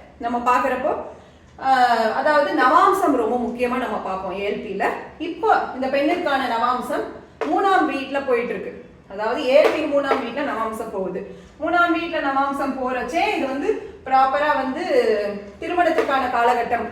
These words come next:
அப்படின்னு சொல்லி சொல்ல முடியாது இப்போ, இப்போ பிரசன்ட்டா. இப்போ வந்து, ஆஹ், இப்போ உங்களுக்கு exactly எப்போ சிட்யுவேஷன் வரும்னா, அதாவது exactly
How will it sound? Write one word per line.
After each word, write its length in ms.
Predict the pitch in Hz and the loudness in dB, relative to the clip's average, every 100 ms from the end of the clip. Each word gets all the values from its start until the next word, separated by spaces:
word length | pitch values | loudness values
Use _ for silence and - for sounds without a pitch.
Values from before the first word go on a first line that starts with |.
| - | -6
அப்படின்னு 300 | 233 247 262 | -6 -4 -2
சொல்லி 240 | 240 269 | -2 -2
சொல்ல 220 | 254 240 262 | -2 -2 -2
முடியாது 420 | 226 202 190 185 | -2 -2 -2 -4
இப்போ, 240 | 180 196 - | -6 -8 -8
இப்போ 200 | 240 240 | -4 -2
பிரசன்ட்டா. 500 | 240 202 233 214 - - - - - - - | 0 -2 -4 -6 -10 -12 -20 -20 -20 -16 -10
இப்போ 260 | 302 349 | 4 6
வந்து, 300 | 330 320 381 302 330 - - - - | 8 6 6 6 6 2 -6 -12 -4
ஆஹ், 500 | 254 262 262 262 262 | 0 6 6 6 2
இப்போ 160 | 269 320 | 4 4
உங்களுக்கு 320 | 302 311 294 | 6 2 0
exactly 500 | 247 247 349 349 370 | -2 2 4 4 2
எப்போ 220 | 311 320 | 2 2
சிட்யுவேஷன் 580 | 330 320 311 311 294 269 | -2 -4 -2 -2 0 0
வரும்னா, 460 | 240 269 302 277 349 - - - - - - - - - - - | 2 2 2 2 0 -2 -10 -16 -20 -20 -20 -20 -20 -20 -20 -12
அதாவது 420 | 247 294 302 302 480 508 - - - - - - | -2 2 2 2 -2 -4 -10 -18 -20 -20 -20 -8
exactly 560 | 240 240 311 285 349 | -6 0 2 2 -2